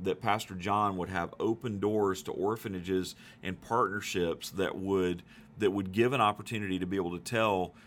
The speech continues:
um, young men and young women about Jesus and to be able to teach them life skills and job skills. And finally, that God would give wisdom to our unadopted staff as, as we seek to foster partnerships with churches here in the U S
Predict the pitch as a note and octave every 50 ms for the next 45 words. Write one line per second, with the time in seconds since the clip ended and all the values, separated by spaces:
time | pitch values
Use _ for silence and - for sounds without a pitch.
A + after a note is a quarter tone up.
0 | - - - E2+ F2 F2 E2+ F2 F2 C#2+ E2 G#2 A2 A2+ B2+ B2 A#2 G#2+ G2+ F#2+
1 | F#2+ F#2 F#2+ G#2 G2+ F#2+ F#2+ G2+ G2+ G#2 G#2 G2 F#2 E2+ C#2 - F#2 F2 G2 G#2+
2 | A#2 A#2+ G#2+ A#2 A#2 A2+ A#2 F#2+ F2 F2+ F2 F#2+ F#2 F2+ F2 D#2+ D#2+ - - G#2
3 | F#2+ - - F#2 E2 E2 E2+ F2+ F#2 G2+ G#2 - - - G2 G2 F#2 E2+ E2+ E2+
4 | E2 G2 G2 G2 G#2+ A2 G#2+ - - A#2 G#2+ G#2 G#2 G2+ F#2 F2+ E2+ F2 - A2+
5 | A2 C#3 C#3+ C3 G#2 F#2 F2 E2+ - - - - - - - G2 F#2+ G#2 A2+ A#2
6 | A2+ G#2 F#2+ F#2 G2 F2+ F#2 G2+ A2 A2+ A2 - A2+ G2+ F#2 G#2+ G2 F#2 F#2 F#2
7 | F#2 F#2+ F#2 F2 F#2 F#2 G2 G2+ - G2 F#2 - - - - D#2 D#2+ E2 F2+ E2+
8 | - - - - - - - - - F#2 F#2+ F#2 F2+ - - - G2 F2+ F2+ F2
9 | G2+ A2 A2+ A2 - - - A#2 G#2+ G#2 - - - - F#2 E2+ - - G#2+ A2
10 | B2+ C3 - B2 - - G2+ F#2+ D2 D#2+ F2 - G2+ E2+ - - - D#2+ - -
11 | A2 G2+ G2+ - F2+ E2+ F#2 A2 A2+ A#2+ B2+ A#2+ A#2 A2 G2+ G2+ G2+ G2 F#2+ F2+
12 | F2 F2+ F2+ F2 E2+ -